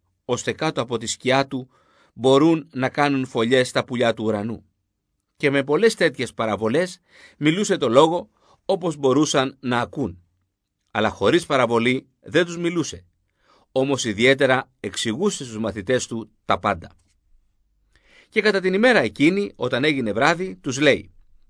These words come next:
«Ας περάσουμε αντίπερα». Και αφού άφησαν το πλήθος, τον παίρνουν μαζί τους στο πλοίο όπως ήταν, ήσαν μάλιστα και άλλα μικρά πλοία μαζί του.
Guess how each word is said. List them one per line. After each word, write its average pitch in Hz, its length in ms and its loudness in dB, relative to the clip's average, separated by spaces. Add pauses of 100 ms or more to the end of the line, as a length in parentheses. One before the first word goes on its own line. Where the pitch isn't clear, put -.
(120)
«Ας - 160 -12
περάσουμε 180 500 0
αντίπερα». 135 580 -4 (720)
Και 220 120 2
αφού 226 320 0
άφησαν 165 400 -2
το - 120 -4
πλήθος, 214 480 -2 (460)
τον 185 180 0
παίρνουν 185 300 2
μαζί 147 360 2
τους 143 340 -6
στο - 220 -4
πλοίο 165 400 2
όπως 117 320 -4
ήταν, 185 380 -6 (460)
ήσαν 208 300 0
μάλιστα 185 460 2
και 156 180 0
άλλα 147 200 4
μικρά 127 320 -2
πλοία 131 280 0
μαζί 117 300 -4
του. - 120 -20